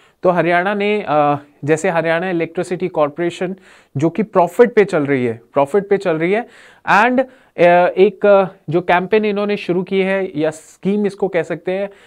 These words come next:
हमारा गांव जगमग गांव स्कीम। So जहां पे, अ, ट्वेंटी फ़ोर इंटू सेवन जो है पावर सप्लाई है in the ten districts of हरियाणा,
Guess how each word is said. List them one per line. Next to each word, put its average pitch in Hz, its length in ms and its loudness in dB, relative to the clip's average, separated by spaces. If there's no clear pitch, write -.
हमारा 151 320 0
गांव 165 340 0
जगमग 147 420 -2
गांव 117 240 0
स्कीम। 113 340 -10
So 165 80 0
जहां 160 380 2
पे, 208 220 2
अ, 147 320 6
ट्वेंटी 202 240 4
फ़ोर 208 280 2
इंटू 202 200 0
सेवन 185 380 -2
जो 175 120 0
है 170 180 -2
पावर 156 360 4
सप्लाई 165 420 0
है 170 280 -6
in 151 60 -2
the 170 140 -2
ten 190 200 0
districts 165 400 -6
of 165 160 -2
हरियाणा, 147 440 -4